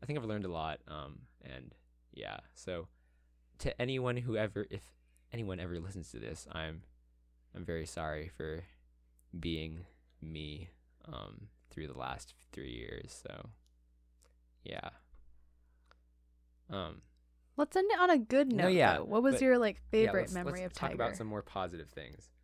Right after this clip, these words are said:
Speaker 1: Um, so, yeah, w-, my favorite memory of Tiger, okay, this is something that I told, I think I told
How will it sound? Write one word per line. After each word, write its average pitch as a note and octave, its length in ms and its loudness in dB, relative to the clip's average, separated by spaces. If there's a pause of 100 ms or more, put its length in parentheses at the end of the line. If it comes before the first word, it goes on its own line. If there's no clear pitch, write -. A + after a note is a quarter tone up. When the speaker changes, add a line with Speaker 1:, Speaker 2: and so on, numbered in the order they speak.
(480)
Speaker 1:
Um, D2+ 380 -6 (1300)
so, G#2 520 0 (640)
yeah, A#2+ 220 0 (340)
w-, - 180 -10 (580)
my E3 240 -2
favorite D#3+ 240 -4
memory A2+ 280 0
of G#2 80 -2
Tiger, F2+ 460 -4 (600)
okay, F#2+ 160 0 (500)
this A2+ 140 -8
is A2+ 60 -6
something G#2 220 -4
that F#2+ 80 0
I F2+ 60 2
told, E2 340 -4 (1080)
I G2+ 40 -6
think F2 160 -6
I F2 40 -2
told E2+ 280 -6